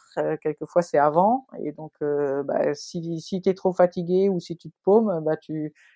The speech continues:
tu te mets sur un caillou et puis tu, tu dors le temps que tu veux et puis tu repars. <laughs> Mais, euh, en fait, moi, j'ai toujours le mental très fort. Euh, c'est ma, c'est ma façon à moi de, de me protéger sur ces courses. Euh, c'est-à-dire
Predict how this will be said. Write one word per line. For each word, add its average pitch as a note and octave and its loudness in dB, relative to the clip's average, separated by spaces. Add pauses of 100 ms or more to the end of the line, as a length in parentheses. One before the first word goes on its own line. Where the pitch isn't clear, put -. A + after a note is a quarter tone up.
(100)
tu E3 -10
te - -14
mets D#3 2
sur D#3 -6
un D#3 -4
caillou D#3+ -2
et F#3+ -4
puis - -20
tu, D3 -10
tu D3+ -14
dors D#3 0
le C#3+ -8
temps D3+ -8
que - -20
tu D3 -12
veux E3 -2
et - -8
puis - -16
tu - -10
repars. - -6 (120)
<laughs> B3+ -10
Mais, G3 8
euh, F#3+ 10 (240)
en F#3 4
fait, C4 4
moi, G#3+ 6
j'ai A#3 2
toujours A#3+ 4
le G#3 6
mental G3+ 4
très G3+ 0
fort. B3 10
Euh, E3 6
c'est E3+ -2
ma, E3 0
c'est D3 -4 (240)
ma E3 2
façon F3+ 2
à E3 2
moi F3+ 2
de, D3+ -2
de D#3+ -4
me D#3+ -10
protéger E3 -6
sur E3+ -8
ces D3+ -10
courses. B3+ 0
Euh, D3 0
c'est-à-dire D3+ -6